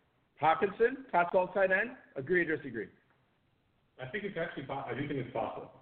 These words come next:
Speaker 1: Yeah. Um, it helps that it's Matt Patricia, who has had a front row seat for the prime of Rob Gronkowski's career, coaching him in Detroit, and the fact that,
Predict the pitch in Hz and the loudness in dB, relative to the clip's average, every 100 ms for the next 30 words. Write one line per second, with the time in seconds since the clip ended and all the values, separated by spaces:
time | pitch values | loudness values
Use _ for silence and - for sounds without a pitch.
0 | - 139 135 131 - _ _ _ _ _ | 2 4 4 2 -8 _ _ _ _ _
1 | - 151 147 139 - - 139 156 262 233 | 6 8 8 6 0 -4 0 2 2 2
2 | 160 - 165 226 131 - 170 - 92 - | 0 2 2 2 0 -6 -6 -6 -12 -14
3 | _ _ - 151 151 131 160 156 139 135 | _ _ 0 4 4 4 6 6 4 4
4 | 196 185 165 139 165 156 151 135 127 123 | 2 2 0 2 0 0 0 0 -2 -2
5 | - 165 156 117 131 131 120 120 101 131 | 2 4 4 4 4 4 2 -4 2 2
6 | 131 120 95 - 104 98 92 - _ _ | 2 -4 -8 -6 -2 0 -2 -6 _ _
7 | - 135 135 120 110 101 98 - 127 107 | 4 4 4 -4 -4 -4 -4 0 4 4
8 | - - _ - 117 113 135 123 120 127 | 2 -12 _ -2 0 2 6 6 6 4
9 | 113 - | 4 2